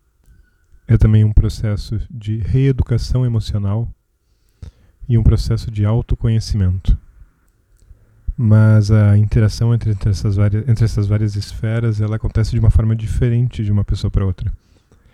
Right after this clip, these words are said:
Porque cada pessoa tem uma história. Cada pessoa teve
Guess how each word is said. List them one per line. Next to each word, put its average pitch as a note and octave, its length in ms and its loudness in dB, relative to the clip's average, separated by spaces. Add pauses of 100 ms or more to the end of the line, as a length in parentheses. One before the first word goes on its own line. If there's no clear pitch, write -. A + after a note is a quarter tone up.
(260)
Porque - 240 2
cada A2 200 0
pessoa A#2 320 0
tem A2+ 180 0
uma A2+ 160 2
história. A2 640 -2 (1300)
Cada G2+ 180 0
pessoa A2 600 2 (460)
teve A2 360 0